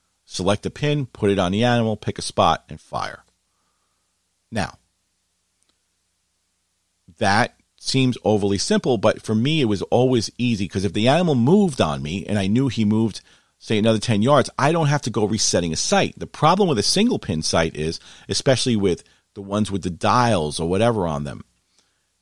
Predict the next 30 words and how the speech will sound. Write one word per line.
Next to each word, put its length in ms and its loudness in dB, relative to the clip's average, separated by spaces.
is 220 0
that 180 2
you 120 2
have 160 2
to 80 -8
take 260 0
your 120 4
eyes 200 4
off 120 0
the 120 0
animal 240 0
to 60 -18
change 380 0
that 180 -4
dial. 440 0
At 160 0
long 300 4
distance, 400 0
with 140 0
it, 180 -4
like 160 -8
I 60 -4
said, 320 0
going 240 -4
back 180 -2
to 80 -8
the 180 -6
animal 440 -4
not 400 -4
being 480 -6